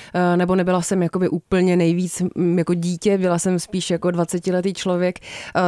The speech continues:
tak už nějak jsme jako nabili pocitu, že pokud má člověk sexuální život, tak vlastně je to, eh, úplně bezpředmětný zvažovat. Tak mě zajímá, eh, jak si na tom s očkováním, Jano, ty a případně potom ještě od Daniely, eh, pro koho očkování je a není.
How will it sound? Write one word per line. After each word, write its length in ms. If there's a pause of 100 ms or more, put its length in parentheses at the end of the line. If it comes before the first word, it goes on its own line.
(100)
tak 200
už 240
nějak 280
jsme 220
jako 180
nabili 360
pocitu, 500
že 220
pokud 360
má 180
člověk 320
sexuální 680
život, 420
tak 200
vlastně 480
je 60
to, 300 (320)
eh, 40
úplně 300
bezpředmětný 800
zvažovat. 520 (500)
Tak 300
mě 240
zajímá, 840
eh, 40 (400)
jak 240 (140)
si 160
na 120
tom 180
s 60
očkováním, 680
Jano, 200
ty 220
a 40
případně 460
potom 300
ještě 300 (260)
od 120
Daniely, 720
eh, 160
pro 180
koho 220
očkování 600
je 160
a 80
není. 340